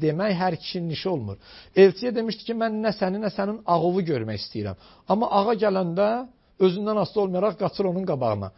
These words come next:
və həmin sözü orada ağanın üzünə deyə bilmir. Təbii ki, burada çox səbəblər var. Ağanın əzəməti var idi, ağanın böyüklüyü var idi, ağanın ağalığı var idi, heç. Amma bu məsələdə həmişə olub, sözü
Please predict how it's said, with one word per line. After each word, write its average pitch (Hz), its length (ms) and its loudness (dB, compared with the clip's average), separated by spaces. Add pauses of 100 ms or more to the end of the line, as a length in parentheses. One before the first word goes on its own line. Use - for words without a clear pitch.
(180)
və 170 120 4
həmin 220 200 0
sözü 208 240 0
orada 208 220 4
ağanın 196 300 2
üzünə 175 240 -2
deyə 190 140 0
bilmir. 117 280 -6 (840)
Təbii 208 300 4
ki, 262 140 -2
burada 214 180 2
çox 233 300 0
səbəblər 131 440 0
var. 123 140 0
Ağanın 147 340 0 (320)
əzəməti 139 440 0
var 139 140 0
idi, 131 300 -2
ağanın 131 400 -2
böyüklüyü 127 480 0
var 127 160 0
idi, 123 260 -2
ağanın 127 380 0
ağalığı 127 460 0
var 135 140 0
idi, 165 180 -4
heç. 208 200 2 (360)
Amma 269 160 2
bu 233 160 -6
məsələdə 214 480 0
həmişə 196 340 -2
olub, 170 220 0
sözü 147 320 -2